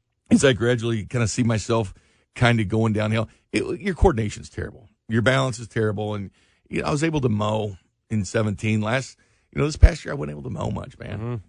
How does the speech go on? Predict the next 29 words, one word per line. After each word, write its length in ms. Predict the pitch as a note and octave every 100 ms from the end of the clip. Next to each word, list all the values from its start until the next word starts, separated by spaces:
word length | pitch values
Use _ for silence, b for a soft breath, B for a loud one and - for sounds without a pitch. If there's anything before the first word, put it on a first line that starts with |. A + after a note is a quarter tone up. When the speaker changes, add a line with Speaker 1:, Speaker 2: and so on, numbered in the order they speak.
| -
Speaker 1:
In 120 | A2
eighteen, 380 | A#2+ - B2 A2+
I 40 |
was 120 | A2
able 120 | A2 G#2+
to 60 |
mow 120 | A2
'cause 200 | G#2+ B2+
the, 160 | A#2+ A2+
the 140 | G#2
lawnmower's 400 | D3 G3 F3 A#2
essentially 400 | F2 - A2 G2+
like 160 | F#2 G2
a 60 | -
crutch. 440 | - - - -
You 60 | -
know, 80 |
you're 200 | E2+ F2+
holding 240 | G2 G#2+ G#2+
it. 120 | A2 _ -
Speaker 2:
Right. 240 | G2 G2 -
Speaker 1:
Uh, 120 | -
this 200 | B2+ C3
year, 100 | -
I 20 | -
just 160 | G#2+
couldn't 200 | - G#2
do 120 | -
it. 120 | -